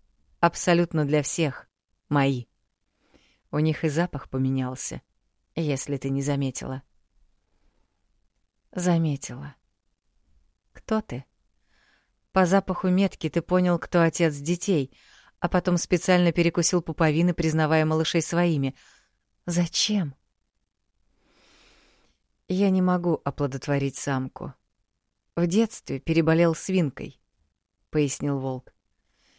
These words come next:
«Я и об одном малыше не мечтал, а тут сразу двое. Подарок судьбы». «Метка сошла. Я свободная волчица»,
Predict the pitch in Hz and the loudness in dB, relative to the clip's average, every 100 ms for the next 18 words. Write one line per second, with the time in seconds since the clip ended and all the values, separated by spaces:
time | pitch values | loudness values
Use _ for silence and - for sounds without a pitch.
0 | _ _ - 165 180 175 165 165 151 165 | _ _ -6 0 4 4 4 2 0 0
1 | 165 156 156 - 156 147 147 - - 143 | 0 -2 -4 -4 -4 -4 -4 -6 -4 -6
2 | - 143 175 165 - 165 156 156 151 156 | -6 -6 -6 -4 0 0 0 -2 0 0
3 | 139 135 _ _ _ _ _ _ _ _ | 0 -4 _ _ _ _ _ _ _ _
4 | _ _ - 147 139 139 135 - - 156 | _ _ -6 -4 -2 -4 -6 -10 -8 -8
5 | 139 135 123 - _ _ _ _ _ _ | -6 -8 -10 -14 _ _ _ _ _ _
6 | _ _ _ _ _ _ _ _ _ _ | _ _ _ _ _ _ _ _ _ _
7 | _ _ _ _ 175 170 147 - 151 - | _ _ _ _ -2 0 -2 -8 -8 -8
8 | 151 - 143 143 _ _ _ _ _ _ | -8 -8 -10 -12 _ _ _ _ _ _
9 | _ _ _ _ _ _ _ 190 180 170 | _ _ _ _ _ _ _ 2 2 2
10 | 175 180 160 160 156 170 165 165 - - | 2 2 2 0 2 0 0 -2 -4 -6
11 | 170 - - | -6 -8 -10